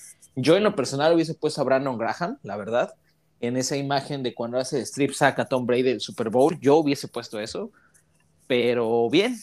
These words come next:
bien, al final del día, pues Carson Wentz ya no tiene que hacer nada en Filadelfia. Entonces, pues, era obvio, ¿no? Que cuando la gente pasa por la autopista sobre la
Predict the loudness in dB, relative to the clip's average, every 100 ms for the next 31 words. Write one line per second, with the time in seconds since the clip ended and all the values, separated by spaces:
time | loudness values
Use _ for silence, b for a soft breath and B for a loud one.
0 | -10 0 0 0 -4 -6 -4 -2 2 2
1 | 2 -6 -4 -4 -4 -6 -4 -6 -4 -4
2 | -4 -6 -8 -8 -12 -12 -10 -8 -8 -10
3 | -14 -14 -12 -6 -2 -2 -4 b b b
4 | -6 -4 2 2 4 2 2 0 -2 -2
5 | -4 -6 b b 2 6 8 6 4 -2
6 | -6 -8 -10 -12 -10 -10 -8 -8 -8 -6
7 | 0 0 -2 -4 -2 -2 -4 -4 -4 -2
8 | -2 -2 -2 -2 -2 -4